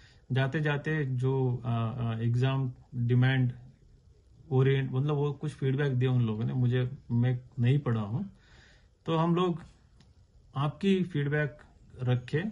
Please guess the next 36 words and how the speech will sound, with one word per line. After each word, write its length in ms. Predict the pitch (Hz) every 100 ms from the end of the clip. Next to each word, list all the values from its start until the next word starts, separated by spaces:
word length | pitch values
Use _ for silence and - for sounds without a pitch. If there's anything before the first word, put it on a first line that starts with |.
| - - 131
जो 280 | 120 135 131
एग्जाम 380 | 123 127 143
का 120 | 143 143
डिमांड 540 | 120 120 131 139 131
है, 80 | 143
कोर 300 | - 131 127
डिमांड, 480 | 120 120 143 156 123
जो 120 | 127
स्टैंडर्ड 640 | - 117 120 123 135 131 - - - - -
रिक्वायर्ड 460 | 123 123 147 135 147
है, 160 | 175 -
उसी 260 | 135 123 165
को 140 | 170
हम 160 | 151 135
लोग 200 | 170 175
प्रोवाइड 300 | 127 131 127
करते 320 | 123 123 214 - - _ - 117
जाएंगे। 500 | 117 120 113 113 208 - - - - _ 135
आप 200 | 131 151
लोग 160 | 151
उसको 280 | 147 - 151
यूज़ 340 | 131 135 151
करिए। 320 | - 135 135 185
आ, 760 | 196 - - 135 123 120 120
पहला 540 | 117 - - 135 135 147
डिमांड 380 | 135 135 139 131
हम 140 | 127
लोगों 180 | 127 127
ने 100 | 131
पूरी 320 | 123 123 131
किया 260 | - 127 123
है 280 | 120 180 - _ _ _ _ -
और 340 | 123 127 123 -
ट्वेंटी 260 | 127 131
ट्वेंटी 320 | 143 139 139 143
वन 320 | 139 143